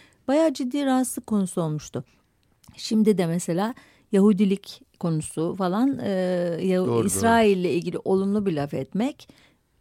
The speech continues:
Speaker 1: ve anlayışlı, olumlu
Speaker 2: Hı hı,
Speaker 1: değil,
Speaker 2: hı.
Speaker 1: anlayışlı bir söz etmek bile bence risk içeriyor. Yani çok, e, iç içe geçmiş konular ama yani tarihe biraz daha soğukkanlı bakmak,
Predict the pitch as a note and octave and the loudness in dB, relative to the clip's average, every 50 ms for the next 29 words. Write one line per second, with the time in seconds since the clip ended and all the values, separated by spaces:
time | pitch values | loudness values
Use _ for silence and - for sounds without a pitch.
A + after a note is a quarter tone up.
0 | _ _ - - A3+ A#3+ A#3+ A3+ - C4+ C#4 C#4 C4+ C4 B3+ G#3+ - - G3 - | _ _ -12 0 4 4 6 6 6 2 4 6 6 6 6 6 4 0 0 0
1 | - - G#3+ G#3 G#3+ G#3 G3+ G3+ F#3 - - A3 G#3+ G3+ G3+ - A3 F#3+ G#3+ A#3+ | 0 0 0 0 2 2 0 0 -2 -2 -4 -4 -4 -4 -4 -4 -2 0 0 0
2 | - - - B3 A#3+ A#3+ A#3+ A#3+ - - A3 G#3 G3 - G3+ F3+ E3+ F3 E3 D#3+ | 0 0 0 0 2 2 2 0 -2 -4 -6 -6 -4 -2 -4 -4 0 -2 -2 -2
3 | - - G3 G3 - _ C4 D4 D4+ C#4 A#3+ A3+ A3+ A3+ A#3+ A#3 A3 A3 G#3+ - | -2 -4 -6 -6 -6 _ -4 -4 -2 0 2 2 4 4 4 2 2 0 -2 -4
4 | - - G3 - - F#3+ D#3 C3+ C#3 B2+ B2 - - - - - - - _ - | -8 -10 -10 -6 -4 -4 -2 0 0 -2 -2 -4 -8 -20 -20 -20 -20 -16 _ -6
5 | D4+ D4+ - - F#4 F4+ - _ - - - _ - - F#3+ F#3+ A3 - - - | -6 -2 2 2 2 2 0 _ -20 -20 -20 _ -14 -14 -14 -12 -14 -14 -14 -12
6 | - - - - C4+ A#3+ - D#4 B3 D4+ D4 B3 A#3+ A#3 A3 A#3+ A#3 - - - | -14 -10 -6 -6 -4 -2 -2 0 2 2 2 4 2 2 2 2 -2 -2 0 0
7 | B3 B3 C4+ E4 F4+ E4+ D4 C4 B3 B3 A#3+ A#3+ A#3+ A#3+ - B3+ B3 B3 B3+ C4 | 0 2 2 0 0 2 2 4 4 4 4 2 2 0 0 -2 0 0 0 0
8 | B3 D4+ E4 D4+ D#4+ D#4+ D#4 C#4 B3 C4 B3+ B3+ A#3+ - B3 B3 A#3 - B3 A3 | 0 -2 -2 -2 0 0 0 -2 -2 -2 -4 -4 -2 0 0 0 0 0 -2 -2
9 | G3+ F#3 F3+ E3+ D#3+ D#3 - _ - D#3+ F3 - | 0 0 0 0 -2 -2 -2 _ -6 -6 -6 -6